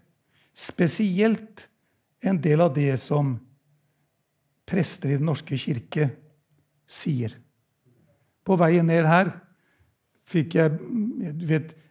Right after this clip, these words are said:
en del av oss som er litt mer i en gjennomsnitt interessert i nyheter, så får vi det på klokka når det skjer noe. Og her hadde altså prost Bakkevik skrevet noe om at Gud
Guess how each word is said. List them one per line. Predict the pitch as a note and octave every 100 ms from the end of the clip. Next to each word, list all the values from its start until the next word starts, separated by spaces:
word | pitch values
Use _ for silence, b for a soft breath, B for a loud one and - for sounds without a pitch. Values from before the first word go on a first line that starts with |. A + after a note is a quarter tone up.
| b
en | F3+ D3
del | D3+ E3
av | D#3
oss | -
som | D#3+ D#3+
er | D3+
litt | D3 D3 -
mer | D3 C#3 B2+ C#3 C#3+ C3 b b b
i | F#3 E3+
en | D#3
gjennomsnitt | D3 D#3+ C3+ B2+ - B2+ B2+ -
interessert | C3 C#3+ C#3+ C3+
i |
nyheter, | C#3+ C3 B2 E3+ - b b b b
så | - D3
får | D3+
vi | C3+
det | C3+
på | D3+ D3
klokka | E3+ E3+ C#3+ - _ b b b b b b b - A2+ E3
når | D3+ D#3
det | D#3
skjer | - C#3+
noe. | D3 - - b b b b b b -
Og | D#3
her | C3+ D3+
hadde | D#3 D3+ D3+
altså | C3+ - D#3 D3+ D3 A2
prost | - C#3+ -
Bakkevik | - C3 C3+ D3 - - _ _ _ _ _ -
skrevet | - E3 C3+ C#3 F3+
noe | D3+ C#3 C3+ - _ _ _ _ _ _ E3
om | D3
at | D#3 C#3 A#2
Gud | D#3 G#3 G#3